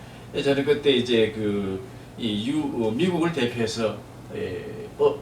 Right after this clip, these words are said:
언어 과학자로서 참석을 했는데, 그때에 북쪽에서 온 그, 이 과학자들 몇 사람이 있었어요.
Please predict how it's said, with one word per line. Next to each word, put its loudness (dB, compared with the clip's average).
언어 4
과학자로서 2
참석을 -2
했는데, -4
그때에 8
북쪽에서 -2
온 -2
그, 6
이 0
과학자들 0
몇 0
사람이 0
있었어요. -8